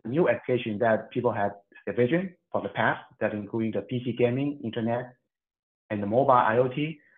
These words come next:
now we are in the area of the, uh, artificial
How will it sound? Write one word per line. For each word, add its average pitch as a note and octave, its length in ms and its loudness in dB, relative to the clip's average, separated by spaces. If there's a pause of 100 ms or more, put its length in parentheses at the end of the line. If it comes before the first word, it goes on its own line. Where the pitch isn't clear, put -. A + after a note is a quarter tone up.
(180)
now C#3+ 260 4
we C#3+ 200 4
are A#2+ 140 4
in A2 120 0
the A2+ 100 2 (100)
area A#2 260 6
of G2+ 400 4
the, G2+ 240 -2
uh, G2 360 -2 (440)
artificial A#2 500 -2